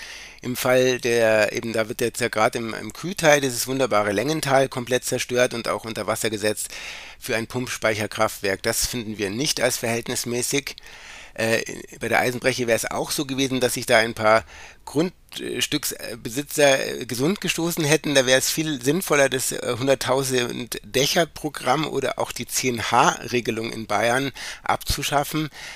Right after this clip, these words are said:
Auch ich würde dann sagen, da muss man halt damit leben, dass mal, äh, dass man in den Schatten von einem Windrad gerät. Das wird ja auch für die neue Koalition genau der springende Punkt, wie man die Energiewende da wirklich umsetzen wird.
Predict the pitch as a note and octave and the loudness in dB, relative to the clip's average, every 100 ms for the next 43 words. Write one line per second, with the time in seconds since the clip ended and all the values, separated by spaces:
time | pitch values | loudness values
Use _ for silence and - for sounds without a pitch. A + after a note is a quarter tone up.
0 | - - - - A#2+ - - - C#3+ C3 | -16 -18 -10 -2 -2 -2 -10 -8 -6 -2
1 | C3+ B2+ B2+ B2+ B2 D3 D#3 C3+ C3 C3 | 2 4 4 2 -4 -4 -4 -2 0 -2
2 | B2 A#2+ C3+ C3+ A#2+ - A#2 A#2+ - - | -2 0 0 0 -2 -2 -2 -2 -4 -4
3 | A2 G#2+ A2 A#2+ A2+ - A#2 C#3 - - | -4 -4 -8 -6 -6 -2 -2 -4 -8 -6
4 | G#2+ G2+ A2+ C#3+ - G2 G2+ - - - | -6 -6 -8 -8 0 4 4 0 -14 -16
5 | - - - - G#2+ A2+ D#3+ - G#2+ - | -16 -18 -14 -8 -2 2 0 0 -2 0
6 | C3 G#2+ A2+ A#2 A#2 G2+ G#2+ - A#2+ A2+ | 0 0 0 -4 -4 -4 -4 -4 -4 -4
7 | G#2+ - B2 A2 G#2 A2+ A2+ G#2 - A#2 | -4 -4 -4 -2 -2 -2 0 -2 -4 -6
8 | G#2+ G#2 - A#2+ D3+ - - - - - | -6 -8 -8 -8 -6 -10 -14 -20 -20 -18
9 | - A#2 A2+ A2 - G#2+ G#2 A#2 - G#2+ | -8 -4 -2 -4 -6 -6 -4 -6 -8 -8
10 | G#2+ G#2+ G2+ G#2 C#3+ C3 F2 C3+ C3 C3 | -4 -4 -4 -4 -6 -8 -6 -2 2 2
11 | - C3+ C#3 C#3+ | 0 0 2 2